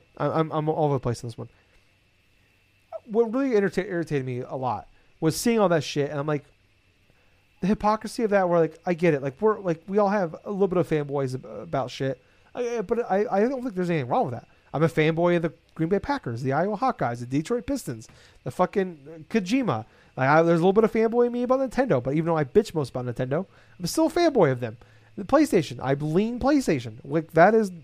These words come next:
things I don't hide, but I, I'm open to that, and I tell people that when I talk about shit.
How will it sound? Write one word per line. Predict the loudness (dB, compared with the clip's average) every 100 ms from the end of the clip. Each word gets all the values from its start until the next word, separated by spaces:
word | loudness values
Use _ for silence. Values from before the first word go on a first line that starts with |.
| -6
things | -4 0
I | 0
don't | 2
hide, | 0 0 -2 -8 -14 2
but | 4
I, | 6 4
I'm | 2
open | 2 0 -6
to | -8
that, | -4
and | -2
I |
tell | 2 2
people | 0 -6
that | -10 -10
when | -6
I | -2
talk | -2 -2
about | -8
shit. | -12 -16